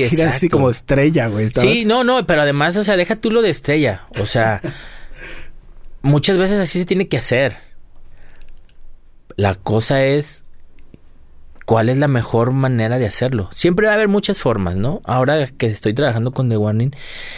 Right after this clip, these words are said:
Speaker 2: de repente, <clears throat> perdón, nos damos cuenta de que hacemos unas giras que digo yo, "Cámara, o sea, está bien cabrón.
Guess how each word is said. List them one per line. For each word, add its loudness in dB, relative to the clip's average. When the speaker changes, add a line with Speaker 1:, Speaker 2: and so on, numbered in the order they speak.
Speaker 2:
de 4
repente, 2
<clears throat> 0
perdón, 2
nos 0
damos 0
cuenta 2
de 2
que -2
hacemos 0
unas 0
giras 0
que -4
digo 0
yo, -2
"Cámara, -8
o -16
sea, -6
está -8
bien 4
cabrón. 0